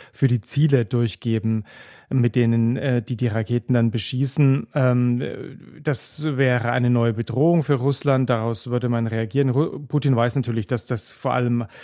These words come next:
eine Wunde, ein Wunderpunkt ist im Westen, dass man ihm auf keinen Fall, äh, sich beteiligen will, direkt an dem Krieg. Ähm, und dass das eben die Diskussionen noch mal anheizen wird. Außerdem ist es auch ein Signal für die Russinnen und Russen, denen sagt er schon die ganze Zeit, wir kämpfen eigentlich gegen die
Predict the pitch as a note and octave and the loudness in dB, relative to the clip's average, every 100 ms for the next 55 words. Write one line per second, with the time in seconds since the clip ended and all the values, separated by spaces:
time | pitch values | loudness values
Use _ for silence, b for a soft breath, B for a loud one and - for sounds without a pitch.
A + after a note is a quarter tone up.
0 | B B B B C#3 C3+ A#2+ C#3 C3+ C3 | B B B B 2 4 4 4 4 2
1 | B2 B2+ A2+ C3 B2+ A2 C3+ C3+ C3 - | 2 0 0 0 0 0 -2 0 -2 -2
2 | B2 A2 A2 - - A#2 A2+ A#2+ B2 A#2 | -4 -4 -4 -4 -2 -2 -2 -4 -4 -4
3 | A2+ A2 - - C3 C3+ A#2+ - A2+ G#2+ | -2 -4 -6 -4 0 2 0 -2 -4 -4
4 | A2 B2 A#2 A2+ A2+ - A2+ G#2 A2+ A#2+ | -4 -6 -6 -8 -12 -12 -10 -4 -2 -2
5 | B2 A#2 A#2 A#2 D3 D3+ - C#3 B2+ A#2 | -2 -2 0 -2 -4 -2 2 4 2 -2
6 | - A#2+ A2+ A2+ - B2 A#2+ - B B | -4 -4 -2 -4 -4 -6 -6 -10 B B
7 | B B B _ C3+ A#2+ A2+ A2+ A#2 A#2 | B B B _ 2 4 4 2 0 -2
8 | C3 A2+ C3 A2+ B2 A2+ C3 B2 B2 A2+ | -2 -2 -2 0 -2 -2 0 0 0 -2
9 | A#2 C3 - C3 B2+ A#2 A2+ A#2 B2 B2+ | -2 -2 0 2 2 2 0 0 0 0
10 | B2+ B2 C3+ B2+ B2 C3+ C#3 C3+ B2+ C#3 | 0 -2 -2 -2 0 0 2 2 0 -2
11 | D3 B2 C3+ B2 B2 B2 B2 A2+ C3 B2 | -6 -2 0 0 0 0 0 0 -2 -2
12 | C3+ C3+ B2 B2 A#2 C#3 C#3 B2+ B2+ C3 | 0 0 2 0 0 -2 0 0 0 -2
13 | B2+ C#3 C3 C3 B2+ A#2+ A2+ A#2+ A#2+ A#2+ | -4 -2 -2 -2 -2 -4 -4 -2 -2 -2
14 | A2+ - A#2 - A2 A2 A2 G#2+ G#2 - | -6 -4 -4 -4 -6 -6 -6 -8 -8 -8
15 | A2+ A2 G#2+ G#2 | -4 -4 -4 -8